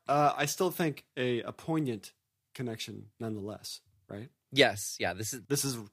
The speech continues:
Speaker 1: this is, like, legitimate connection <laughs> that we,
Speaker 2: Yeah.
Speaker 1: that it happened by accident.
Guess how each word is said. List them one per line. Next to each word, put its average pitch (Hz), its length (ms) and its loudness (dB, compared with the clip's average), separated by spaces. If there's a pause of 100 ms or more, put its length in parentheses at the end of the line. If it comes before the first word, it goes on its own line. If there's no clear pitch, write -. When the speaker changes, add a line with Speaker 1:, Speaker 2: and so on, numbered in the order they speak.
(120)
Speaker 1:
this 151 180 2
is, 139 160 -2
like, 123 240 2
legitimate 131 600 2 (140)
connection 113 640 2
<laughs> - 80 -20
that 131 120 2
we, 131 40 6
Speaker 2:
Yeah. 107 160 6
Speaker 1:
that 131 140 0
it 120 220 -4
happened 151 340 4
by 139 140 8
accident. 127 520 0